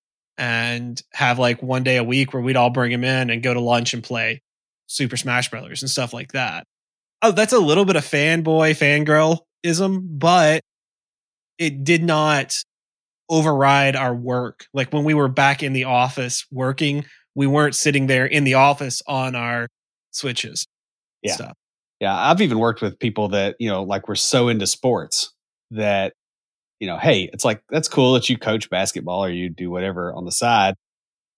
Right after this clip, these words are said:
Speaker 2: But when you bring it into work and you make everything at work about it and you don't work during March Madness, that's kinda bad.
Speaker 1: Mm-hmm.
Speaker 2: So the, the trick, I think, is, uh, with these kind of people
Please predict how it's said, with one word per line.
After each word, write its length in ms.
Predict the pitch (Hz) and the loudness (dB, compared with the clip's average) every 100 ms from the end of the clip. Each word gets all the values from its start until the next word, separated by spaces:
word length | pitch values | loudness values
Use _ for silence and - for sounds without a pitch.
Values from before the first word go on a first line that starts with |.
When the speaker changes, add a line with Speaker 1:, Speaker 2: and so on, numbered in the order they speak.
| _ _ _ _ - | _ _ _ _ -12
Speaker 2:
But 80 | - | 0
when 100 | 147 | 2
you 80 | 120 | 4
bring 160 | 123 | 4
it 80 | 117 | 2
into 180 | 113 101 | 2 2
work 340 | 98 127 113 | 4 4 2
and 80 | 104 | -2
you 60 | 104 | -4
make 240 | 104 98 - | -4 -6 -6
everything 400 | 123 120 110 107 | -4 -2 -4 -4
at 100 | 95 | -6
work 260 | - 127 123 | -4 -4 -2
about 280 | 92 90 87 | -2 -2 -2
it 160 | 87 _ _ _ - | -4 _ _ _ -10
and 200 | 101 101 | -6 -6
you 80 | 98 | -4
don't 200 | 107 90 | -4 -4
work 220 | 104 90 | -8 -8
during 180 | 101 92 | -10 -8
March 240 | 90 - | -10 -6
Madness, 480 | 113 123 101 95 - - | -2 -2 -2 -6 -10 -8
that's 180 | 262 - | -6 0
kinda 200 | 254 233 | 2 4
bad. 340 | 247 139 156 _ _ _ _ - | 4 2 -2 _ _ _ _ -8
Speaker 1:
Mm-hmm. 180 | 147 139 - _ _ _ - | -6 -6 -10 _ _ _ -8
Speaker 2:
So 180 | - 139 | -2 0
the, 300 | 127 120 - | 0 0 -2
the 100 | 135 | -6
trick, 300 | - 190 165 | -2 0 2
I 80 | 120 | 0
think, 180 | 123 107 | 0 0
is, 300 | 98 - - | 0 -2 -4
uh, 240 | 98 95 - | -4 -4 -6
with 320 | - 98 123 123 | -8 -4 -2 0
these 180 | 107 | -2
kind 200 | - 117 | 0 0
of 80 | 95 | 0
people 380 | 110 113 123 | -2 0 0